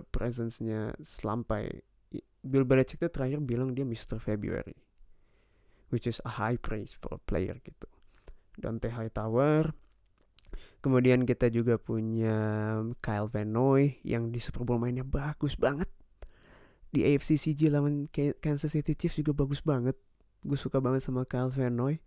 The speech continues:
Kemudian di linebacker kita juga punya Elandon Roberts. Eh, sorry, Elandon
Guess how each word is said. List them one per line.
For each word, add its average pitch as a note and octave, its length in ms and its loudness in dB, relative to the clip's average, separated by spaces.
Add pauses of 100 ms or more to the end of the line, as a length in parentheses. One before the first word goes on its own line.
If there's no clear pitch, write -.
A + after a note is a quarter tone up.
(880)
Kemudian D3+ 440 2
di D3+ 80 4
linebacker D3 720 -2
kita D3 320 -2
juga C#3+ 240 2
punya C#3 640 4 (320)
Elandon E3 480 6
Roberts. G3 880 0
Eh, F3 160 10
sorry, D#3+ 320 -2
Elandon C#3 160 0